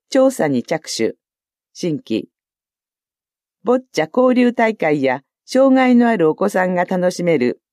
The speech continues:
ダンス教室など、ユニバーサルスポーツの機会を充実。練馬拳ハーフマラソンを開催。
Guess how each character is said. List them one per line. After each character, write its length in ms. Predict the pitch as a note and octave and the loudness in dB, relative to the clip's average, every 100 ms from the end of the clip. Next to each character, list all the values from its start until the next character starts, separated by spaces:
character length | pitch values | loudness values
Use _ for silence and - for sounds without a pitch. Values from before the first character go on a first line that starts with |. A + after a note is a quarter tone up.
| - | -4
ダ 140 | G3+ | 0
ン 80 | B3+ | 0
ス 180 | B3 B3 | 0 -2
教 240 | A#3+ G#3+ | 0 0
室 240 | G3+ - C3 | -2 -4 -2
な 160 | C#3 | 0
ど、 220 | A#2+ - - _ _ | -2 -4 -8 _ _
ユ 120 | - G#3+ | -2 2
ニ 160 | C4+ | 2
バ 220 | C4 B3 | 2 0
ー 20 | A#3+ | 0
サ 160 | A3+ | -2
ル 100 | G#3+ | -2
ス 140 | A3 - | -4 -4
ポ 180 | A3 | -2
ー 60 | G#3+ | -2
ツ 140 | - | -2
の 120 | C3 B2+ | -2 -2
機 140 | - | -4
会 300 | E3+ D3+ A#2 | -4 -2 0
を 100 | A2 | -2
充 240 | C3 C3 | -2 -2
実。 420 | A#2+ A#2 - G#2 - _ _ _ _ _ _ _ _ _ _ _ _ | -2 -6 -4 -4 -4 _ _ _ _ _ _ _ _ _ _ _ _
練 280 | E3 F#3 G3+ | -4 -2 0
馬 240 | F#3 E3+ - - | -2 -4 -6 -4
拳 380 | F#3+ C#4 C4 | 0 0 0
ハ 180 | A#3+ A#3 | 0 0
ー 40 | A#3+ | 0
フ 120 | A#3 | 0
マ 140 | G#3+ | 0
ラ 100 | F#3+ | 0
ソ 180 | F3 C#3 | 0 0
ン 100 | B2 | 0
を 100 | A2+ | -2
開 220 | - C3 | -2 -4
催。 320 | C3 A#2+ A2 | -2 -4 -4